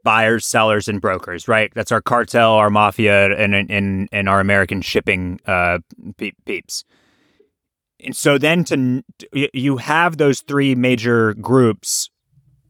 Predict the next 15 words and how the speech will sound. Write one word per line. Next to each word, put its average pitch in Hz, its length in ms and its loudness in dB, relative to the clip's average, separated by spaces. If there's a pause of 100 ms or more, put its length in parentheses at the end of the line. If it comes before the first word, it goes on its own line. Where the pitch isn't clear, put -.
(300)
which - 260 -6
are 127 60 2
making 123 300 2
up 113 100 0
the 117 100 -2
bulk 120 260 2
of 107 80 0
the 98 60 -4
story, 107 680 -2 (1300)
and 143 160 2
then 208 120 4
to 220 60 2
kinda 196 240 0
just, 170 280 -2
like, 135 280 2